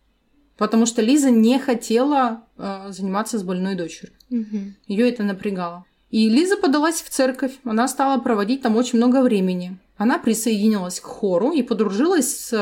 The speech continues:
Speaker 1: э, семейной парой Трейси и Майклом Фрейзерами. Майкл был газетным журналистом и церковным органистом.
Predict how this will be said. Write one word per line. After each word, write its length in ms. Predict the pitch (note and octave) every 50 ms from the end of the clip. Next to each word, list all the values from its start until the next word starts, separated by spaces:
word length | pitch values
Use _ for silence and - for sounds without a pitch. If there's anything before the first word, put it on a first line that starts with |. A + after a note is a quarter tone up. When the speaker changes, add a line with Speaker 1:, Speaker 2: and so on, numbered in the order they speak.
| G3+ G3 F#3+ F#3+ F#3 F#3 F#3 F#3 F3+ - -
Speaker 1:
э, 100 | G#3 G3+
семейной 440 | - - - A3+ A#3 A3 G3+ F#3+ F#3
парой 440 | F#3+ - A#3+ C#4+ E4+ F4 D#4 B3+ A#3+
Трейси 460 | - A3+ A3+ C4+ D#4 D#4 - - A3+
и 40 | G3
Майклом 680 | F#3+ G3+ A#3 C4+ C4 - C4+ B3+ B3+ B3+ B3 B3 B3 -
Фрейзерами. 800 | - - - B3 A#3+ A3 G3+ F3 D#3 F3 E3 D#3+ D#3+ D#3+ E3 D#3 _ _ _ _ _ _ _ _ _ -
Майкл 540 | F#3+ G3 G3 G#3+ B3+ D#4+ G4 F#4+ - D4+
был 200 | A#3+ G#3+ B3 B3+
газетным 480 | A3+ G#3 A3+ G#3+ A#3+ C4 B3+ B3+ A3 G3+
журналистом 760 | G#3 A3+ G#3 G3+ F#3+ F#3+ F#3+ A3+ B3+ - - G4+ G4 G4 F#4 - -
и 320 | B3 B3+ C#4 D4+ D4+ D4+
церковным 640 | B3 - - A#3+ - - C#4 C#4+ C#4 C4+ B3+ B3 B3
органистом. 720 | - A#3+ A3 G#3+ A3+ G3+ F#3 E3+ - - F#3 E3+ F3 F#3